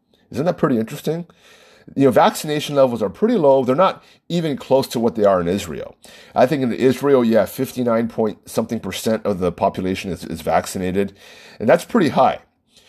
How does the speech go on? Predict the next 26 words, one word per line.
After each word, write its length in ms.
Here 260
in 80
Hawaii, 500
we're 200
gonna, 220
we're 340
about 540
at 260
that 260
right 240
now. 280
Okay. 460
And, 260
um, 380
but 440
over 200
there 120
in 60
Sweden, 380
I 40
think 200
they're 100
around 240
twenty 240
percent. 640
<laughs> 220